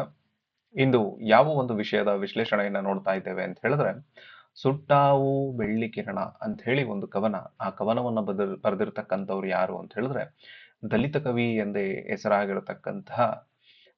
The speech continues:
ಸಿದ್ಧಲಿಂಗಯ್ಯನವರು ಬರೆದಿರ್ತಕ್ಕಂತಹ ಒಂದು ಕವಿತೆ. ಈ ಕವಿತೆ ಏನನ್ನ ಮಾತಾಡುತ್ತೆ ಅಂತ ಹೇಳಿದ್ರೆ, ಇಬ್ಬರು ಪ್ರೇಮಿಗಳ ನಡುವಿನ ಅದಮ್ಯವಾಗಿರ್ತಕ್ಕಂತಹ ಪ್ರೀತಿಯನ್ನ ತೋರಿಸೋದ್ರ ಮೂಲಕವಾಗಿ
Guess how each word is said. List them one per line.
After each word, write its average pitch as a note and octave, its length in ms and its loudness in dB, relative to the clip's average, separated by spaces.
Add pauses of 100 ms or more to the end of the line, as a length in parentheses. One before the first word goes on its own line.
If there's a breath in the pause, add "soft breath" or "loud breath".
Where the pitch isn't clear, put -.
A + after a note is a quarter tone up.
(120)
ಸಿದ್ಧಲಿಂಗಯ್ಯನವರು G#2+ 1120 -2
ಬರೆದಿರ್ತಕ್ಕಂತಹ G2 1000 -4
ಒಂದು F2+ 340 -8 (220)
ಕವಿತೆ. - 380 -6 (760 loud breath)
ಈ A#2 100 2
ಕವಿತೆ C3 680 4 (120)
ಏನನ್ನ D#3 420 6
ಮಾತಾಡುತ್ತೆ G#2+ 560 6
ಅಂತ G2 200 -4
ಹೇಳಿದ್ರೆ, A2+ 500 -2 (160)
ಇಬ್ಬರು A#2 300 4
ಪ್ರೇಮಿಗಳ D#3 580 2
ನಡುವಿನ G#2+ 480 0
ಅದಮ್ಯವಾಗಿರ್ತಕ್ಕಂತಹ A2+ 1800 0
ಪ್ರೀತಿಯನ್ನ A2 720 -2
ತೋರಿಸೋದ್ರ G2 580 -2
ಮೂಲಕವಾಗಿ G2 960 -2